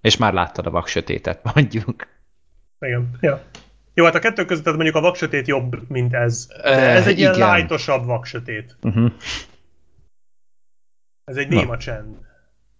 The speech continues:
Speaker 3: Akkor ez egy, ez egy sikersztori
Speaker 2: Ez egy
Speaker 3: volt.
Speaker 2: sikersztori volt, igen.
Speaker 3: Na, ez nagyon jó. Ilyen túl kevés volt az idei, ö, az eddigi karácsonyi akcióinknál.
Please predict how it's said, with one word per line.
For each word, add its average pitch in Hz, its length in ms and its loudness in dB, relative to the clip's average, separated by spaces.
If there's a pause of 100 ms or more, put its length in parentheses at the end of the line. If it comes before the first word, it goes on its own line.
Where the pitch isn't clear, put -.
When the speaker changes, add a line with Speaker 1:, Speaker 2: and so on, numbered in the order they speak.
Speaker 3:
Akkor 123 340 2
ez 113 160 6
egy, - 420 0 (320)
ez 113 180 4
egy 110 100 4
sikersztori - 680 -2
Speaker 2:
Ez - 60 2
egy 95 80 4
Speaker 3:
volt. 113 120 2
Speaker 2:
sikersztori 123 500 -2
volt, 123 220 -4
igen. 120 260 -6 (240)
Speaker 3:
Na, 92 360 0
ez 92 160 4
nagyon 92 320 4
jó. 92 200 2 (280)
Ilyen 101 300 2
túl 120 200 4
kevés 87 380 2
volt 82 240 0
az 90 120 4
idei, 85 440 2
ö, 87 180 -2
az 98 280 0
eddigi 98 320 2
karácsonyi 90 680 0 (500)
akcióinknál. 95 1300 0